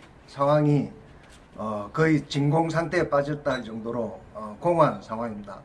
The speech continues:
어, 보수와 진보로 양극단으로 나누어져서, 어, 극한 분열 상황으로 치닫고 있고, 어, 시민들은,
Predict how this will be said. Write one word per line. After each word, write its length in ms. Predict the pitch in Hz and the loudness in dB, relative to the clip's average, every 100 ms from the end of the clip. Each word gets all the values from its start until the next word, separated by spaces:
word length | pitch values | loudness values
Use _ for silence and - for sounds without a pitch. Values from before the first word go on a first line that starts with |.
| - - - - - | -20 -20 -20 -20 -12
어, 180 | 104 110 - | -10 -6 -2
보수와 600 | 160 160 175 160 156 - - - - | 0 2 8 10 8 4 -16 -20 -10
진보로 680 | 160 165 160 160 139 101 - - | -4 0 4 4 4 -2 -12 -2
양극단으로 920 | 139 165 170 - 165 160 156 156 151 - - - - | 0 0 0 2 4 4 4 4 2 -10 -20 -20 -10
나누어져서, 760 | 120 135 160 147 127 117 139 - - - - - | -2 2 4 2 0 0 -2 -2 -12 -20 -20 -18
어, 400 | 50 50 50 - - - - - | -16 -14 -16 -18 -20 -20 -14 -6
극한 500 | 170 180 160 123 - | 0 6 6 4 -4
분열 280 | 175 170 143 | -2 0 0
상황으로 400 | 131 135 123 110 | 0 -2 -2 -6
치닫고 400 | - 127 117 113 | -6 -8 -8 -14
있고, 320 | 104 107 - - - - | -12 -12 -12 -18 -20 -18
어, 120 | 110 | -14
시민들은, 680 | - 185 185 175 156 170 | -8 -6 -6 -4 0 0